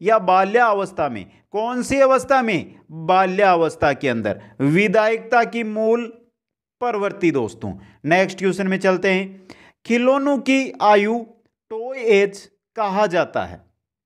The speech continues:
आरटेट लेवल फेस्ट दो हज़ार ग्यारह में ये क्वेश्चन आया था। पूर्व बाल्यावस्था को कहा जाता है, उत्तर बाल्यावस्था को, शैशवावस्था को या सभी अवस्थाओं को?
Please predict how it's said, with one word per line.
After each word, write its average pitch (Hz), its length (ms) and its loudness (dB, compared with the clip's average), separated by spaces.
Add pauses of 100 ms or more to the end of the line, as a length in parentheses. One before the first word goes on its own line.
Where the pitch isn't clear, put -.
(400)
आरटेट 180 640 2
लेवल 185 320 2
फेस्ट 190 320 0
दो 185 140 4
हज़ार 180 220 4
ग्यारह 170 260 2
में 185 100 -4
ये 185 120 -6
क्वेश्चन 175 360 0
आया 143 180 4
था। 95 180 -8 (560)
पूर्व 214 320 -4
बाल्यावस्था 208 600 2
को 202 60 -2
कहा 208 200 0
जाता 214 340 2
है, 220 80 4
उत्तर 190 340 -2
बाल्यावस्था 208 640 2
को, 214 200 -4
शैशवावस्था 202 880 2
को 202 160 0
या 196 120 2
सभी 196 320 -2
अवस्थाओं 190 440 0
को? 87 180 -10